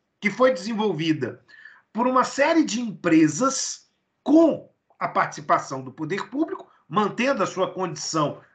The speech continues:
de acionista majoritário, voltada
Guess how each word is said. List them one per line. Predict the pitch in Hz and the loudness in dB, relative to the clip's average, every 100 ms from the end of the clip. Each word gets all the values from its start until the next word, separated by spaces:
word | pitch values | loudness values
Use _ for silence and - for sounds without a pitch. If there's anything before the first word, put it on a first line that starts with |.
| - | -2
de | 170 | 0
acionista | 180 180 147 139 151 | 0 -2 -4 -6 -6
majoritário, | 151 156 208 254 226 208 277 - _ _ _ _ _ _ _ | -4 -4 -4 0 4 4 2 -4 _ _ _ _ _ _ _
voltada | 135 147 254 330 320 - _ 262 302 339 381 392 | -18 -8 2 2 2 -6 _ 2 2 2 -4 -10